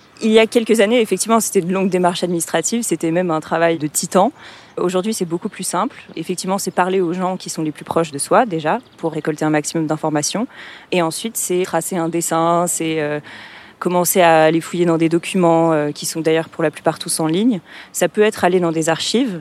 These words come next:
je l'ai fait. C'est pas <laughs> le truc qui me plaît le plus, les archives, c'est un peu poussiéreux. Si j'ai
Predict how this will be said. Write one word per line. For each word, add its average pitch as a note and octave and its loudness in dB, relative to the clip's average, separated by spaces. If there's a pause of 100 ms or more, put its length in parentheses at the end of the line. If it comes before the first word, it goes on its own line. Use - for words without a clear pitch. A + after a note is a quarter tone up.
je E3+ -10
l'ai E3 0
fait. G3 0
C'est - -4
pas G#3 2
<laughs> - -
le G3 0
truc - -4
qui - -6
me F3+ 0
plaît E3+ 2
le D#3+ 2
plus, G3 -4
les E3+ 2
archives, F3 0
c'est G3+ -2
un D3+ 2
peu F#3+ 0
poussiéreux. E3+ -4
Si - 0
j'ai G3+ 2